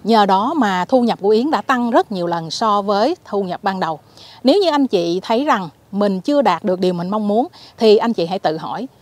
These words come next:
mục tiêu của mình đã rõ ràng chưa? Nếu như chưa thì anh chị cần phải hành động ngay. Cuối cùng, để gia tăng dòng tiền thì bạn hãy học thêm những kỹ năng mới cần thiết như là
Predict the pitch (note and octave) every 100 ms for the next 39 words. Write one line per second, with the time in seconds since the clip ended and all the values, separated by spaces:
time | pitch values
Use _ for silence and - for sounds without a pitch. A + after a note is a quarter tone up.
0 | - A3 A3 D#4+ D4 C#4 A#3+ F#3+ E3+ G3
1 | F#3 F#3+ A3+ E3 - G3+ G#3 - _ -
2 | - - A3 F#4 C4+ G#3+ B3+ C4 B3 -
3 | G3 A3 G3+ E3+ G#3 F3+ E3 D#3 G#3 G#3
4 | F#3 F3 F3+ A3 B3 - - _ _ _
5 | - F#4 C4 G3+ F3+ F3 G3 B3+ C#4+ C4
6 | C#4 C4+ G3+ E3+ F3+ F3 D#3+ - F#3 F3
7 | E3+ E3+ G3 D#3+ A3 G3+ - C4 B3+ A3+
8 | F#3+ G#3+ F3 B3+ A#3 G#3+ G#3 F3+ G4 _
9 | - - _ - A3 G3 G3+ C#4+ F#4+ A#3
10 | A#3+ A#3 F#3 E3